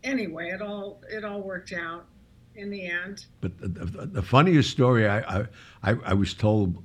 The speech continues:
Speaker 2: by Serto that we, we referenced a couple of times, when they used to bring Maddie to the desert, to Palm Springs.
Speaker 1: Right.
Speaker 2: And they used to put him in the back of the station wagon,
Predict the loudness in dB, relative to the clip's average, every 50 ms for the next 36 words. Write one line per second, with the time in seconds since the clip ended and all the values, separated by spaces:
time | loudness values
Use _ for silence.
0 | -8 -8 -4 -2 -2 -2 -2 -2 2 6 6 8 8 8 6 4 4 2 0 -2
1 | -4 -8 -12 -16 -20 -18 -8 -2 0 2 2 2 0 -2 0 2 4 4 4 4
2 | 4 2 0 0 0 -2 -2 -2 -4 -6 -8 -4 -4 -4 -2 -2 -4 -4 -4 -4
3 | -4 -2 -2 -2 -2 -2 -6 -10 -18 -20 -20 -20 -20 -20 -18 -4 2 6 8 8
4 | 10 10 8 8 6 6 6 6 6 6 4 2 0 -2 0 4 6 6 8 8
5 | 8 6 4 4 4 4 4 6 6 6 6 6 4 4 4 2 2 4 4 4
6 | 4 4 4 4 4 4 2 0 -2 -4 -4 -6 -6 -4 -4 -2 -2 -2 -2 -4
7 | -6 -6 -2 0 0 0 0 -2 -4 -6 -10 -16 -20 _ _ _ _ _ _ -10
8 | -8 -8 -6 -8 -8 -12 -16 _ -4 0 2 2 2 0 0 -2 0 4 6 6
9 | 8 6 6 4 2 2 4 4 6 6 6 6 6 6 4 4 4 2 2 2
10 | 2 2 0 -2 -2 -2 -4 -2 0 2 2 2 2 0 0 -2 -2 -2 -2 -4
11 | -4 -6 -6 -6 -6 -6 -8